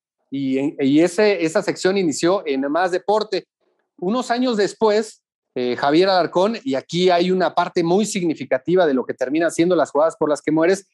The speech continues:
algún día me llama a su oficina y me dice, "Oye, tu sección", que se llamaba Los Lujos,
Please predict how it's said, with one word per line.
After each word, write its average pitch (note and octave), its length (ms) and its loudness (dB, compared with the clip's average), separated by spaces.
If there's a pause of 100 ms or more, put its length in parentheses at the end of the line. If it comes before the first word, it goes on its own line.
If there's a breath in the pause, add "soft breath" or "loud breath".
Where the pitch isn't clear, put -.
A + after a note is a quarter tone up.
(200)
algún E3+ 280 0
día A3+ 140 2
me F#3+ 140 0
llama G#3 280 0
a F#3 60 -2
su F3+ 100 -4
oficina F#3+ 640 -2
y C#3+ 80 -2
me C#3+ 100 0
dice, E3+ 320 -2
"Oye, G3 420 0 (160)
tu E3 100 0
sección", F#3+ 680 0
que D#3 120 -4
se D#3+ 100 -4
llamaba F#3 440 2
Los D3+ 260 -2
Lujos, F#3 600 -4